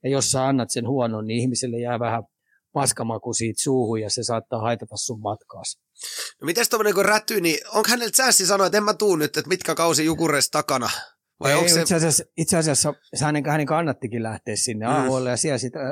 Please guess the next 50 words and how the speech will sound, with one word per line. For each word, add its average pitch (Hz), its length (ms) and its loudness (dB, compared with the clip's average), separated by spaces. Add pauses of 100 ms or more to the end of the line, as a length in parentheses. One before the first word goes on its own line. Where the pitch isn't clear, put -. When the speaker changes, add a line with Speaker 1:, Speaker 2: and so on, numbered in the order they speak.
(140)
Speaker 1:
rättää 135 340 -2
menee 135 280 0
ja 120 100 0
runttaa 127 400 -2
menee, 120 320 0
mutta 110 280 -8
tota 120 260 -2
noin, 117 180 -2
niin 117 180 -4 (440)
ihan 127 260 0
puhuu 131 260 -2
niitten 120 300 -2
G 110 40 -6 (200)
M:ien 110 240 -2
kanssa, 117 340 -2
että - 180 -8
mä, 127 60 -6 (420)
et 127 100 -14
nekin 127 260 0
ymmärtää, 113 400 -2
että 110 100 -6
hän 120 140 0
on 110 100 -4
viestä 117 280 -4
raakille. 113 680 -2 (340)
Speaker 2:
Mm. 104 260 -4 (580)
Speaker 1:
Mm. 113 180 -12 (180)
Speaker 2:
Mut 123 120 -4
Speaker 1:
Et - 20 2
Speaker 2:
sä 170 80 4
Speaker 1:
se 165 60 2
oli 185 60 6
mun 185 80 6
Speaker 2:
kannat- 156 60 4
Speaker 1:
mielestä 151 220 0
ihan 147 140 2
hyvä, 165 160 2
Speaker 2:
Mm. 139 60 2
Speaker 1:
että 135 120 -2
hän 131 80 2
lähti 131 280 0
nyt 127 140 -2
kokeilemaan 123 520 -2
ja 110 60 -4
testaamaan 113 520 -2
ja 110 60 -2
sit 131 160 -4
se 120 100 -4
saa 117 180 0
sieltä 117 380 -2